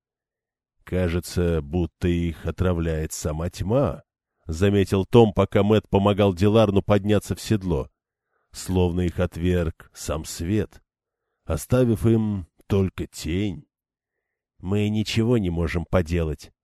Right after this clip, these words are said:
сказал Мэтт, втаскивая себя в седло позади Диларна. Боец был слишком слаб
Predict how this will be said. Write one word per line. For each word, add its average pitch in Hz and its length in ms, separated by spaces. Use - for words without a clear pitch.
сказал 87 480
Мэтт, 95 260
втаскивая 92 600
себя 90 320
в - 60
седло 95 380
позади 92 460
Диларна. 80 600
Боец 123 500
был 135 220
слишком 147 460
слаб 156 440